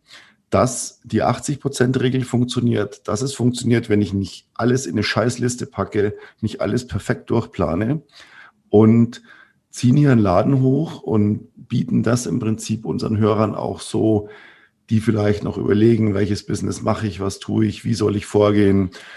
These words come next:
welches Coaching brauche ich, ähm,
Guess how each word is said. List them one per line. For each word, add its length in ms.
welches 320
Coaching 460
brauche 400
ich, 340
ähm, 800